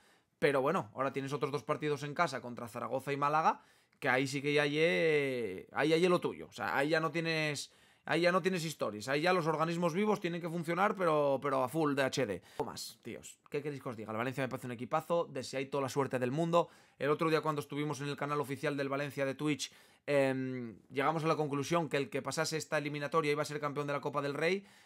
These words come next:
Así que todos los del Sporting que hayáis reservado hotel en Sevilla podéis anular reserva. Y todos los del Valencia que no hayáis todavía dado el paso, estáis a tiempo de empezar a reservar porque en cualquier momento,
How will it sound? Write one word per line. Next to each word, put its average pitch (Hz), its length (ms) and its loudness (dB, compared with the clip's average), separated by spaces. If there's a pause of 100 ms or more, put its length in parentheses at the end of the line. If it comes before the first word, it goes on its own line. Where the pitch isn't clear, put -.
Así 139 300 0
que 143 120 -4
todos 147 140 0
los 143 80 -4
del 151 120 -2
Sporting 139 360 -2
que 127 80 -2
hayáis 131 240 0
reservado 139 480 0
hotel 139 240 -2
en 135 80 -8
Sevilla 139 400 -4
podéis 127 420 -6 (220)
anular 147 400 2
reserva. 156 480 2
Y 175 160 2
todos 175 180 10
los 170 120 6
del 170 100 2
Valencia 160 540 0 (220)
que 139 120 -2
no 139 80 -2
hayáis 147 300 2
todavía 147 580 2
dado 147 180 2
el 147 80 0
paso, 156 400 -2 (320)
estáis 135 220 -2
a 139 60 -4
tiempo 143 320 -2
de 135 80 -2
empezar 131 280 -4
a 135 80 4
reservar 135 460 -2
porque 127 400 -4 (240)
en 123 100 -14
cualquier 123 260 -6
momento, 127 420 -4